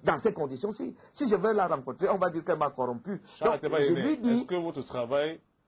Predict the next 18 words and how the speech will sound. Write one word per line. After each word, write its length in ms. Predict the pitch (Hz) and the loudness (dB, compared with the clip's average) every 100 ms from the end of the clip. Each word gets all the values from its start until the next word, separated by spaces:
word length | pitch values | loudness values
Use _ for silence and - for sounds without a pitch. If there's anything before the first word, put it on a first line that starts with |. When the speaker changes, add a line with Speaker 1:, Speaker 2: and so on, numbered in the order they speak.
| _ | _
Speaker 2:
c'était 260 | - 101 147 | -16 -10 -4
pas 160 | 147 | -2
un 80 | 120 | -2
peu 140 | 101 | -6
jeter 300 | 131 101 113 | -8 -8 -8
des 120 | 120 98 | -8 -8
gens 120 | 127 | -6
à 100 | 110 | -8
la 60 | |
politique 280 | 87 90 107 | -10 -14 -16
populaire ? 440 | 92 90 127 147 113 | -16 -12 -4 -2 -2
Est-ce 100 | - | -4
que 80 | |
votre 180 | 151 139 | -8 -8
travail 340 | 110 107 127 127 | -10 -8 -6 -6
a 40 | |
été 180 | 101 123 | -8 -10
sérieux 520 | - 101 95 117 131 | -10 -10 -8 -8 -10